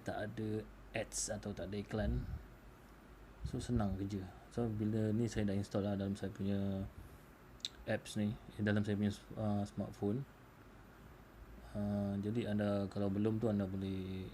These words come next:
install sendirilah. Okey, saya open. Bila open dia sebenarnya dia akan jadi se-, macam ni je lah. Okey, uh, apa yang anda perlu buat adalah anda pergi ke settings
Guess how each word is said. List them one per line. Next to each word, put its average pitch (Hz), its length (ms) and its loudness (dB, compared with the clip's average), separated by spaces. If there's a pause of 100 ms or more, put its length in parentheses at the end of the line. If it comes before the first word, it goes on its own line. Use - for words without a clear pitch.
install 101 340 -2
sendirilah. 104 540 2 (240)
Okey, 101 240 -4
saya 98 240 -2
open. 110 320 0 (800)
Bila 107 320 4
open 156 320 2
dia - 20 2
sebenarnya 147 240 2
dia 120 160 6
akan 110 220 0
jadi 104 140 4 (120)
se-, 104 160 -8
macam 101 220 0
ni 101 160 4
je 113 80 4
lah. 113 80 4 (1900)
Okey, 104 240 -2 (160)
uh, 107 320 2
apa - 160 -6
yang 110 100 4
anda 107 140 2
perlu 104 160 2
buat 101 320 0
adalah 104 480 0 (240)
anda 98 160 -2
pergi 98 240 -4
ke 98 80 -4
settings 104 840 -2